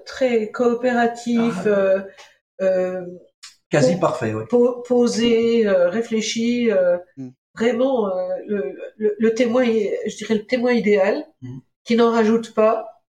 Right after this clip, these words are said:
Speaker 1: mais, euh, ce qu'il a,
Speaker 2: Et
Speaker 1: ce qu'il a vu est in-, incroyable.
Speaker 2: Et, et, et ce qu'il décrit, ben, il décrit ce triangle qui vient, euh, qui vient vers lui,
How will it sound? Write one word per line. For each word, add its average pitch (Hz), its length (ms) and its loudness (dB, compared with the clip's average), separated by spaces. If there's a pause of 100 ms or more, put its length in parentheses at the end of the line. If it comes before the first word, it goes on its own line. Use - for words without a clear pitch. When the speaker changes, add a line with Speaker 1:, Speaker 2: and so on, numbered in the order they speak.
(640)
Speaker 1:
mais, 190 320 2
euh, 175 140 4
ce - 140 -8
qu'il 208 240 -10
a, 196 240 2
Speaker 2:
Et 139 40 -2
Speaker 1:
ce 143 140 -2
qu'il 208 240 -2
a 190 60 2
vu 254 240 -4
est 202 200 -4
in-, 202 160 -2 (220)
incroyable. 196 880 -4 (100)
Speaker 2:
Et, - 60 -12
et, - 340 -6
et - 40 0
ce - 80 -6
qu'il 160 100 2
décrit, 170 320 2
ben, 143 180 2
il 131 120 0
décrit 143 240 0
ce - 120 -2
triangle 151 540 2
qui 113 160 -4
vient, 120 420 2
euh, 92 540 -2
qui - 80 -20
vient 101 160 -2
vers 98 200 -4
lui, 233 300 -2